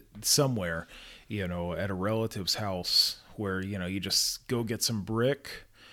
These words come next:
from the local supplier and put down a little pad for a garbage can.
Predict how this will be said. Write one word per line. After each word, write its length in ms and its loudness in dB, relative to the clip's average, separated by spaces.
from 300 0
the 80 -2
local 320 -2
supplier 800 0
and 480 -2
put 220 -4
down 340 0
a 60 -2
little 380 0
pad 440 0
for 280 0
a 40 -4
garbage 460 2
can. 480 -4